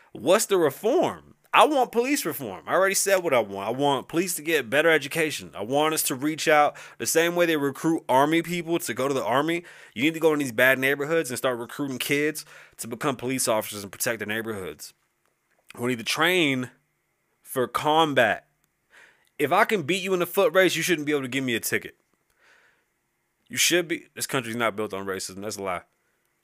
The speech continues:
That's a lie. I, I could debunk that. We can go, shit, you can call in on Friday if you want. We can talk about that. <clears throat> That's not it, as, uh,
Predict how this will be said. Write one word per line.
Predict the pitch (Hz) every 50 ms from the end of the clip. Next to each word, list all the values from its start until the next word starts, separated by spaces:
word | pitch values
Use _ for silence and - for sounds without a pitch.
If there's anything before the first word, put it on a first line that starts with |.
| _ _ -
That's | - 104 101
a | 101
lie. | 101 98 90 87 95 101 - -
I, | 98 107
I | 101
could | 98 95 90
debunk | 92 104 110 107 101 -
that. | - 104 107 101 92 - -
We | 113 123
can | 123 113
go, | 101 101 98 95 73 - -
shit, | - - - - 110 101 85 - -
you | - 127 131
can | 131
call | - 120 117 113 113
in | 107
on | 101 98
Friday | - - 113 117 117 113 107 101
if | 98
you | 98 104
want. | 101 98 92
We | 107 113
can | 110
talk | - - 104 98
about | 107 101 95 -
that. | - 110 117 110 - _ _
<clears throat> | - - - - 165 151 127 - - _ _ _ _ _ _ _ _ _ _
That's | - - -
not | 135 120 110 101 - _ - - - - - - - - - - - _ _ _ _ _ _ _ _ _ _ _ _ _ _ - -
it, | 131 135 113
as, | 127 135 135 131 117 123
uh, | 127 123 120 120 110